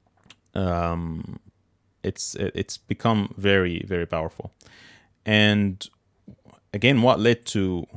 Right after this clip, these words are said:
the point that we, that we are right now is, uh, after all the, the standard work on, uh, JavaScript,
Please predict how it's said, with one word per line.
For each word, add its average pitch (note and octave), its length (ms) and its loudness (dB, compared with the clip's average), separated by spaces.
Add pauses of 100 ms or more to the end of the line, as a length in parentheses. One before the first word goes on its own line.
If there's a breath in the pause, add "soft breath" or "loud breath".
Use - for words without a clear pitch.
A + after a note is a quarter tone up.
(140)
the G2 160 -4
point C3 260 4
that F2+ 100 2
we, F#2+ 520 -2
that F#2 100 -2
we G2 200 0
are F#2+ 200 2
right F#2 200 0
now F#2 340 0 (280)
is, F#2 360 -2 (140)
uh, F2 720 -2 (520)
after A2+ 320 0
all A2 220 0
the, F2+ 260 0
the F2 140 -4
standard G2 380 -4
work F#2+ 360 -2 (120)
on, E2+ 440 -8 (540)
uh, - 260 -12 (160)
JavaScript, G#2 520 0